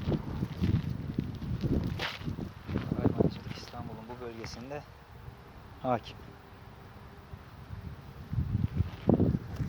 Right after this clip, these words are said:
Ben şimdi şöyle ileri doğru bir koşu yapsam arkamdan mermi hızıyla geleceğine eminim. Deneyelim diyeceğim ama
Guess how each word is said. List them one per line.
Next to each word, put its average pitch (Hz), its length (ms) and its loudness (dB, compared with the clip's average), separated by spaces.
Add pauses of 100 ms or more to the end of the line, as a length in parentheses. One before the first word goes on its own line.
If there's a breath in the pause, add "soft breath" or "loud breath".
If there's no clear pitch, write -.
(1000)
Ben 139 120 0
şimdi 139 240 -2
şöyle 139 280 6
ileri 139 280 6
doğru 131 220 4
bir 131 100 2 (100)
koşu 135 200 0
yapsam 131 380 4 (920)
arkamdan 127 500 10
mermi 127 220 6
hızıyla 123 360 0
geleceğine 127 480 4
eminim. 120 300 -2 (1500)
Deneyelim 151 460 4
diyeceğim 143 440 8
ama 156 240 6